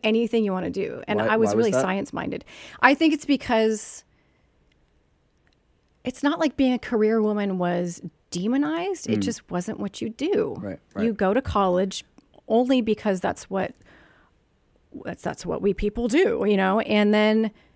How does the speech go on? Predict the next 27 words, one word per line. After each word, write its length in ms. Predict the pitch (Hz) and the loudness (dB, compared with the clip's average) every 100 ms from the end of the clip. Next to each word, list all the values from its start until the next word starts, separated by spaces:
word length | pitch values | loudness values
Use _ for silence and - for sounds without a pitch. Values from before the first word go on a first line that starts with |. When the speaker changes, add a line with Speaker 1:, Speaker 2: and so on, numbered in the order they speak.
| _ _ | _ _
Speaker 1:
and 200 | - 202 | -2 2
then 120 | 208 233 | 4 4
you 120 | 247 | 4
find 260 | 226 214 | 2 2
the 60 | 208 | 2
right 240 | 190 - | 2 0
guy, 480 | 208 262 - - 233 240 - | 2 4 4 2 -2 -6 -4
and 160 | 190 | -2
then 100 | 190 | 0
you 100 | 190 | -2
get 140 | 185 180 | -2 -2
married, 520 | 220 240 190 180 175 _ _ _ | 0 0 0 -4 -8 _ _ _
and 140 | - 185 | -4 -2
you 80 | 185 | 0
raise 260 | 190 185 | 2 0
a 60 | 175 | 0
good 140 | 185 | -2
Christian 320 | - 160 160 | -2 -4 -4
family. 360 | 156 185 160 - | -2 0 0 -4
That's 440 | 160 196 196 196 | 0 2 2 0
the 120 | - - | -6 -6
goal. 360 | - - - | -4 -6 -10
Speaker 2:
Mm-hmm. 320 | - 101 98 107 - | -10 -8 -8 -8 0
Speaker 1:
And 480 | 208 196 190 180 - - _ _ _ _ _ _ _ _ _ _ | 2 4 2 -2 -6 -20 _ _ _ _ _ _ _ _ _ _
having 360 | 196 220 214 190 | -2 2 2 0
a 60 | |
career 960 | 180 - 190 220 220 208 190 180 175 | -2 -2 2 4 6 6 4 2 -2